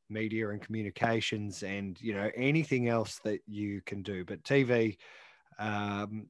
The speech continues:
T V and T V commentary in particular have been your thing. Is this, like, the,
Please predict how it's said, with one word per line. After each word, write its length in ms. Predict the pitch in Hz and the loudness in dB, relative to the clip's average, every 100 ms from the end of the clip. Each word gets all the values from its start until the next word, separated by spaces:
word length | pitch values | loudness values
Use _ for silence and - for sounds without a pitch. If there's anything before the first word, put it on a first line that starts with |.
| - | 0
T 160 | 139 | 4
V 240 | 120 117 120 | 6 6 6
and 100 | 104 | 4
T 140 | 127 | 2
V 160 | 113 104 | 2 2
commentary 520 | - 139 139 131 123 | 4 4 6 6 4
in 60 | 110 | 4
particular 520 | - 127 120 120 110 | 0 0 2 2 4
have 180 | 110 92 | 2 0
been 320 | 113 104 95 - - _ - | 0 0 -4 -10 -20 _ -2
your 180 | 113 | -2
thing. 300 | 101 139 165 | 4 6 8
Is 160 | 160 110 | 8 6
this, 420 | 131 139 - - - | 4 4 2 -6 0
like, 260 | 113 110 - | 0 0 -2
the, 360 | 113 107 104 | 0 0 -2